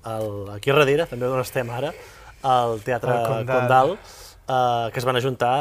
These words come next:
Speaker 1: al repartiment del, de dos casts diferents de, de Ren per celebrar els vint anys.
Speaker 2: Vint anys.
Speaker 1: Com, com ho vau viure, això? Com ho recordes?
Speaker 2: Molt bonic,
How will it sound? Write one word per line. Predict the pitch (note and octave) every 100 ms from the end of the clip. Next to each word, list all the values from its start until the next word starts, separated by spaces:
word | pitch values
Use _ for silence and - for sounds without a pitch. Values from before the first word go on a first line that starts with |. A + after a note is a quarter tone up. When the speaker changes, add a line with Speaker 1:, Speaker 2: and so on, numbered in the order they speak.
| C3
Speaker 1:
al | A2+ G#2+
repartiment | A2+ G#2+ A2+ A#2 A2+ A#2+
del, | A#2+ A2 G#2 G2+
de | G#2+
dos | A2+ -
casts | - A#2+ G#2+ A#2
diferents | C3 - A2+ A2+ A#2+ -
de, | A2+ G#2
de | G#2+ A2
Ren | G#2
per | B2 -
celebrar | A#2 G#2
els | G#2+ G#2+
vint | A#2 G2
anys. | F#2+ F#2+ -
Speaker 2:
Vint | C3+ C3+ C3
anys. | A#2 B2
Speaker 1:
Com, | C3 D#3 E3 D#3
com | - D#3+ E3+
ho |
vau | E3+ D#3
viure, | C3 G#2 G2+
això? | - G#2
Com | B2
ho | C3
recordes? | B2+ A#2 G2 F#2 F#2 - - - - - - - -
Speaker 2:
Molt | C3+ C3 C3+ C#3+ A#2+
bonic, | A#2 A2 A2 -